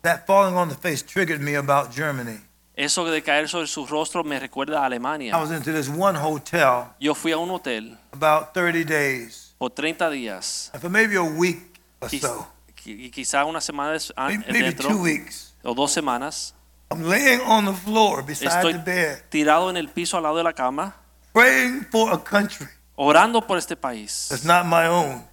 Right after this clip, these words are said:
Speaker 2: que no es mi país,
Speaker 1: Sent by God
Speaker 2: enviado por Dios
Speaker 1: to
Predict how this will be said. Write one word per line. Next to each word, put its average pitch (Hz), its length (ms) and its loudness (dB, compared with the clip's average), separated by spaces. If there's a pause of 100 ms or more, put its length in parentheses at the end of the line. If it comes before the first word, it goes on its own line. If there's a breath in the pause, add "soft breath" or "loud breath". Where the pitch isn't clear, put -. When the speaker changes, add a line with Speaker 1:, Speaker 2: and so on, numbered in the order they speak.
Speaker 2:
que 156 120 4
no 151 240 4
es 214 200 4
mi 190 100 -4
país, 208 420 -2
Speaker 1:
Sent 277 440 0
by 220 200 8
God 175 600 4
Speaker 2:
enviado 180 500 0
por 208 160 -2
Dios 151 320 -4
Speaker 1:
to 208 60 0